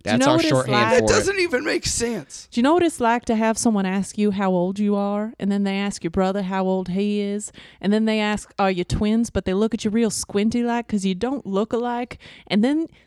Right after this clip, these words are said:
Speaker 2: they kinda start doubting you, and they wanna look at your license, and you're like, "Why do you need to look at my license? Why isn't my word not good enough?"
Speaker 1: And I'm like, "Am I under arrest?"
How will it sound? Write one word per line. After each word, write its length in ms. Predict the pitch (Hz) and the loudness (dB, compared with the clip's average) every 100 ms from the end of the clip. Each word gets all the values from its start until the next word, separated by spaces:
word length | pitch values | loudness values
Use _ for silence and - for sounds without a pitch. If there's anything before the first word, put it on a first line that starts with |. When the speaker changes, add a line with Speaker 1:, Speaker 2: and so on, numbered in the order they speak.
| - | 0
Speaker 2:
they 140 | 262 | 0
kinda 280 | - 294 285 | 2 0 0
start 440 | - 269 262 175 | 0 0 0 0
doubting 420 | 202 175 247 277 | -2 0 0 0
you, 220 | 294 311 320 - - | -2 -2 -6 -14 -4
and 100 | 208 196 | 2 2
they 40 | |
wanna 260 | 196 233 214 | 2 2 2
look 220 | 220 226 | 0 -2
at 140 | 208 | -4
your 80 | 170 | -4
license, 720 | 165 180 214 - 247 240 - - - - - | -4 -4 -6 -4 -2 -2 -4 -10 -18 -12 0
and 120 | 226 | 2
you're 80 | 233 | 4
like, 280 | 220 220 - - - | 2 -2 -6 -20 -14
"Why 240 | - 247 330 | 0 2 4
do 60 | 392 | 2
you 180 | 403 | 0
need 200 | 381 392 | 2 2
to 80 | 359 | 2
look 240 | 330 349 339 | 2 0 0
at 80 | |
my 180 | - 320 | 0 0
license? 640 | 339 311 349 320 202 185 - | 0 -2 -2 -4 -6 -6 -4
Why 280 | 233 320 | -4 -2
isn't 280 | 339 269 269 | -2 -2 -2
my 240 | 247 269 311 | 0 0 -2
word 460 | 269 339 330 208 | 0 2 2 0
not 340 | 208 247 269 208 | 0 0 -4 -2
good 240 | 240 392 | 0 2
enough?" 380 | 254 175 175 120 | 0 -4 -6 -4
Speaker 1:
And 160 | 127 127 | 0 2
I'm 140 | 151 | 2
like, 280 | 139 127 127 | 2 2 0
"Am 140 | 131 | 0
I 140 | 131 139 | 2 2
under 440 | 143 151 147 139 | 2 4 4 4
arrest?" 600 | 135 143 165 190 - - | 4 4 4 0 -6 -12